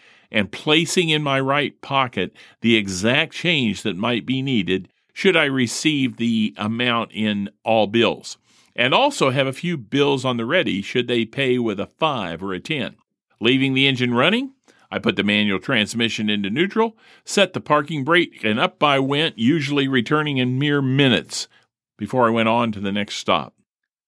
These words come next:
No doubt such service was a major reason for Randy's Two-Year Door Pizza to be able to open a second store closer to downtown on Massachusetts Street, leaving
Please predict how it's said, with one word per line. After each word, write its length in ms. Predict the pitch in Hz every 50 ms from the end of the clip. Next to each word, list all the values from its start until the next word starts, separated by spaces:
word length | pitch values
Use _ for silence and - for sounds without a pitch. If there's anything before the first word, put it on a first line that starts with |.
| _ _ _ _
No 260 | 95 131 196 156 101
doubt 460 | 92 92 107 110 95 76 64 - - -
such 460 | - - - 135 123 104 - - -
service 640 | - - - 131 120 113 90 - - - - - -
was 180 | 101 101 92 92
a 60 | 95
major 580 | 101 107 110 120 127 127 127 123 104 104 104
reason 460 | 101 104 117 120 110 95 82 92 90 95
for 160 | - 107 101
Randy's 380 | 107 113 107 104 92 90 -
Two-Year 260 | - 143 127 110 104 95
Door 220 | 98 90 87 85
Pizza 420 | - 143 147 127 - - 82 78 - _ _ _ _ _ -
to 80 | -
be 160 | 160 156 156 151
able 240 | 160 175 170 170
to 80 | 139 160
open 300 | 165 160 170 170 185 175
a 80 | 170 156
second 400 | - - 254 254 247 - 180 120
store 420 | - - - 101 85 80 80 80 - _ _ _ _ _ _ _
closer 360 | - - 190 202 190 - 165 147
to 120 | 139 143
downtown 680 | 143 151 147 156 160 151 143 - 175 175 170 165 147 131
on 120 | 135 135
Massachusetts 840 | 139 143 143 135 - 131 127 - - 196 190 - - 95 - - -
Street, 340 | - - 104 87 76 76 - - _ _ _ _ _ - - - -
leaving 460 | 139 156 165 151 156 151 143 131